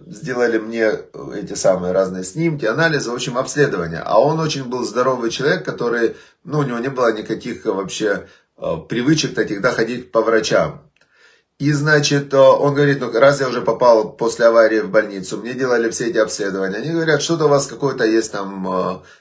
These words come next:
неувязочки, да, по анализам». Начали дальше проверять. Нашли у него злокачественную опухоль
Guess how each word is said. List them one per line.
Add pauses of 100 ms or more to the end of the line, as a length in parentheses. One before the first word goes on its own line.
неувязочки,
да,
по
анализам». (260)
Начали
дальше
проверять.
Нашли
у
него
злокачественную
опухоль